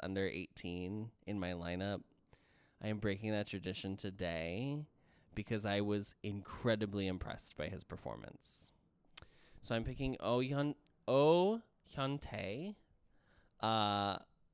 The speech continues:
because I just thought he was really good in his audition, and I liked his, like,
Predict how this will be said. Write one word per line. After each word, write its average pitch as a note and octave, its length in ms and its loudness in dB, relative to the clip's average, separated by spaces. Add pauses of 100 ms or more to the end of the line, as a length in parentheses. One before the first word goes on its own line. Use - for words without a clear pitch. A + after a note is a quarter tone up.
(400)
because A2 1120 2 (280)
I G#2+ 380 0
just - 240 -4
thought G#2+ 200 0
he A2 120 -2
was F#2+ 220 -2 (120)
really F2 340 -4
good G1+ 260 -6 (180)
in G#2+ 80 -6
his G#2+ 160 -6
audition, A2 560 -2
and A2+ 100 0
I G#2+ 120 2
liked G#2 460 -2 (380)
his, G2 320 -4
like, F#2+ 240 -6